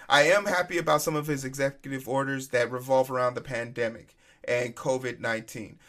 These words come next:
So he had a press conference today where he talked about getting three hundred million Americans vaccinated by this time next year, with a hundred million in a hundred days. I think he's, uh, uh, ninety-three days out, and he's already up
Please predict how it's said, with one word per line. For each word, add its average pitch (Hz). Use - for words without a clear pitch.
So 143
he 156
had 185
a -
press 151
conference 135
today 143
where 127
he 123
talked 135
about 127
getting 123
three 147
hundred 135
million 147
Americans 131
vaccinated 135
by 120
this 123
time 131
next 131
year, 151
with 139
a 120
hundred 151
million 151
in 135
a 127
hundred 135
days. 131
I 123
think 123
he's, 120
uh, 107
uh, 95
ninety-three 135
days 139
out, 147
and 131
he's 127
already 151
up 156